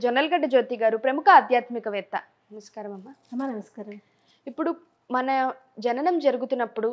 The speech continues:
Speaker 1: తప్పకుండా తిథి, వార, నక్షత్రాలు చూసుకుంటూ ఉంటాము, కానీ ఒక్కొక్కసారి మన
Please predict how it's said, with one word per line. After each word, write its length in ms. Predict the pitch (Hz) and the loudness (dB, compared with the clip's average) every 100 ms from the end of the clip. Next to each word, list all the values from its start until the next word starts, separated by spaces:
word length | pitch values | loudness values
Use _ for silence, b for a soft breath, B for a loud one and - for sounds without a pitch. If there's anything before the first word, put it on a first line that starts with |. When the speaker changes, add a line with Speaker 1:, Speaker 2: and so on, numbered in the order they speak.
| - | -4
Speaker 1:
తప్పకుండా 500 | 233 - 285 302 285 | -6 -2 -2 0 -2
తిథి, 320 | 277 254 240 269 | -2 -4 -6 -4
వార, 220 | 254 240 240 | 0 0 -2
నక్షత్రాలు 520 | 233 - 247 233 233 240 | -6 -8 -8 -2 -2 -2
చూసుకుంటూ 480 | 220 - 247 226 240 202 | -14 -12 -10 -4 -4 -4
ఉంటాము, 340 | 190 185 185 _ _ _ - | -8 -12 -16 _ _ _ -2
కానీ 240 | 285 320 | -2 -2
ఒక్కొక్కసారి 600 | 294 277 277 269 254 294 | -4 -4 -4 -2 -2 -2
మన 100 | 285 | -4